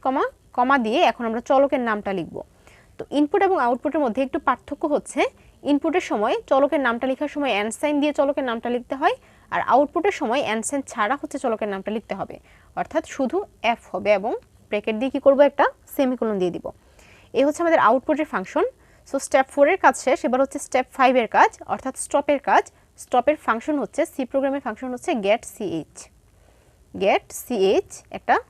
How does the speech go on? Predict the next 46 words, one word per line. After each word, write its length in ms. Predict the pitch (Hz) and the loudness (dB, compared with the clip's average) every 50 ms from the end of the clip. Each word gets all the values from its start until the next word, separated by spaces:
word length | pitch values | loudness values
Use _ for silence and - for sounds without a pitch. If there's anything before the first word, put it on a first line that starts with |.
| _ _ _ _ - - - | _ _ _ _ -20 -8 -6
সেমিকোলন। 440 | 262 233 226 - - 160 160 - - - _ _ - - - _ _ _ - | -4 -4 -4 -6 -8 -8 -10 -10 -12 -18 _ _ -20 -20 -20 _ _ _ -2
ঠিক 120 | 277 302 403 | 0 0 0
আছে, 120 | - - - - 190 | 2 0 -2 -2 2
ব্র্যাকেট 240 | 196 247 240 - 262 - | 2 4 4 2 2 2
কিন্তু 140 | 302 294 330 311 - | 2 4 2 4 4
খালি 160 | 262 247 247 254 | 4 4 4 4
থাকবে, 200 | 233 190 185 247 339 381 - - - | 2 4 6 4 4 4 0 -6 -8
এখানে 200 | - - 262 277 - | -6 -4 -4 -2 2
কোনো 120 | 277 311 403 494 - _ - - | 2 4 2 2 0 _ -2 0
লেখা 180 | 220 220 - 233 226 | 0 0 2 2 2
হবে 140 | 214 180 175 170 | 2 2 0 -4
না। 40 | - - - | -8 -8 2
So 80 | - 269 311 - | 4 4 4 4
স্টপের 280 | - 254 226 220 240 247 | 4 2 4 4 2 0
ফাংশন 220 | 262 254 - 294 285 277 | -4 -4 -4 -4 -4 -2
হচ্ছে 140 | 269 320 285 202 | -2 -2 0 0
get 140 | 202 190 - - - | 0 0 -2 -4 -6
ch। 280 | - 247 302 453 480 - - _ - - - _ - 202 | -2 0 0 0 0 -2 -8 _ -20 -20 -20 _ -4 -2
আমাদের 220 | 214 226 240 254 - - | 0 0 0 -2 -2 -2
সি 80 | 285 269 - | -2 -2 0
প্রোগ্রাম 220 | 294 262 302 285 269 294 | 0 0 0 0 0 -2
যখন 140 | 277 294 285 - - | -4 -4 -6 -4 -6
শেষ 120 | 233 233 - 285 | -6 -4 -4 -2
হবে, 160 | 269 262 403 539 - _ - - _ _ - - | -2 0 -2 -2 -4 _ -20 -20 _ _ -10 -4
এই 40 | 220 | -4
যে 60 | 285 - - | -2 0 0
সেকেন্ড 240 | 247 233 - 285 277 | -2 0 0 -2 -2
ব্র্যাকেট 200 | 302 311 294 302 262 | 0 0 0 0 0
দিয়ে 100 | 294 294 | 0 -2
আমি 80 | 294 - - | -2 -2 -4
শুরু 100 | 294 302 294 | -4 -2 0
করেছিলাম, 340 | 302 294 302 - 311 330 403 427 269 | -2 -2 -2 -2 -2 -2 0 0 0
এটা 120 | - 185 175 175 196 | -2 -2 -4 -4 -8
এখন 120 | - 233 226 214 | -8 -8 -8 -6
আমাদেরকে 300 | 208 196 196 - 302 427 - _ _ _ _ _ - | -6 -6 -6 -4 -6 -6 -6 _ _ _ _ _ -4
ক্লোজ 160 | 254 240 226 - - | -4 -4 -4 -4 -4
করে 120 | 202 185 170 165 | -4 -4 -4 -6
দিতে 140 | - - 175 180 | -8 -10 -10 -12
হবে। 160 | - - - - _ _ _ _ - - - _ _ _ - | -12 -12 -14 -18 _ _ _ _ -20 -20 -20 _ _ _ -4
তো 40 | 226 330 | -2 2
এটাই 160 | 311 294 330 349 | 4 4 4 4
হচ্ছে 160 | 359 - 381 370 | 2 2 2 0
আমাদের 200 | 277 208 220 302 440 453 - - - | 2 4 4 4 2 2 0 -2 -2
সেন্টিগ্রেড 380 | 269 262 277 311 294 330 302 - | 0 0 0 0 0 0 -2 -2
থেকে 120 | 320 - 330 - | -4 -4 -4 -2
ফারেনহাইট 380 | - 220 202 220 233 269 269 | 0 0 0 0 0 -4 -4